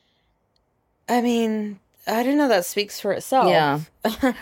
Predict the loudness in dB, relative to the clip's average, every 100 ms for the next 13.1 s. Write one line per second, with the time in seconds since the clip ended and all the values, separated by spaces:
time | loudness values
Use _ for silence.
0 | -6 0 2 2 2 2 2 0 -2 -2
1 | 0 0 0 0 0 0 0 -2 -2 -4
2 | -6 -4 0 0 0 -8 -14 -6 0 2
3 | 2 2 2 2 0 0 -2 0 2 4
4 | 2 0 0 0 2 0 0 -4 -2 0
5 | 2 -2 -4 -20 -20 -2 2 2 2 -2
6 | -2 0 2 2 0 2 2 4 2 2
7 | 2 4 4 2 0 -2 0 2 2 0
8 | 0 2 2 2 4 6 6 4 -2 -6
9 | -8 -4 0 2 4 6 6 4 2 2
10 | 4 4 4 2 2 2 2 0 2 0
11 | 2 0 4 4 2 2 0 0 2 2
12 | 2 0 0 0 2 2 2 2 0 -2
13 | -4